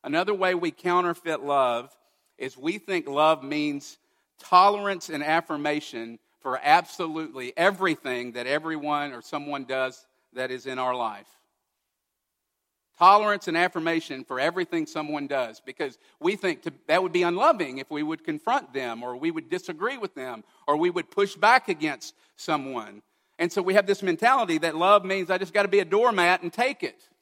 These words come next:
That's not love either. And we don't have, that's a whole nother sermon.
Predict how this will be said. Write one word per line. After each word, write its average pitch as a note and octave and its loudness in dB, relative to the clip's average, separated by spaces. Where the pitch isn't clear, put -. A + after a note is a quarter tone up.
That's D#3 -4
not D#3+ 2
love C3+ -2
either. A#2 -10
And A#2+ -14
we C#3+ -6
don't C#3+ -6
have, C#3+ -6
that's C#3+ -10
a C#3+ -14
whole D3 -6
nother C#3+ -10
sermon. G#2+ -14